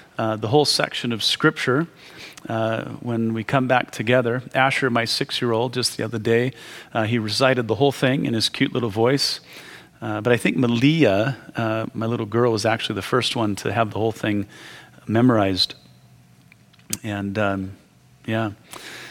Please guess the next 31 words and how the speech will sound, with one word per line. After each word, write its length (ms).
And 160
with 240
our 100
memorization, 880
uh, 160
we 140
just 240
pray 160
that 140
God 240
would 120
grant 300
us 160
grace 720
to, 360
um, 260
put 140
to 100
practice 480
the 80
things 340
that 100
we 120
learn 320
from 180
His 160
Word. 460
So 180
to 140
get 180
started, 520